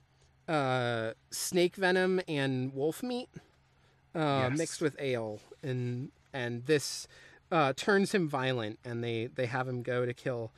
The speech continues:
Speaker 1: uh, Seerthur, and, uh, he tries three times to enter the, the room.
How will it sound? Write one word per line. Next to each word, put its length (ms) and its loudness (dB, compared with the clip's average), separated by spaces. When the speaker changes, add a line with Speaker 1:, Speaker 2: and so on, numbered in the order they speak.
Speaker 1:
uh, 480 0
Seerthur, 680 2
and, 460 -2
uh, 520 0
he 180 -2
tries 500 6
three 200 0
times 520 -2
to 140 -2
enter 240 -2
the, 520 0
the 160 -2
room. 440 2